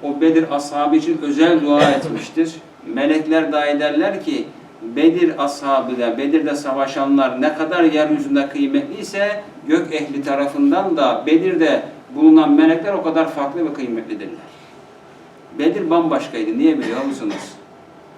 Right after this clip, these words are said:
Çünkü hiç kimse yoktu. Hiç kimsenin olmadığı bir zamanda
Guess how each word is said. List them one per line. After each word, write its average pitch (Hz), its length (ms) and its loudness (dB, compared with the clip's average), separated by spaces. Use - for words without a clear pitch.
Çünkü 156 260 0
hiç 170 180 -4
kimse 127 280 -6
yoktu. 101 360 -6
Hiç - 260 -10
kimsenin 156 540 -2
olmadığı 175 500 0
bir 143 220 0
zamanda 151 840 2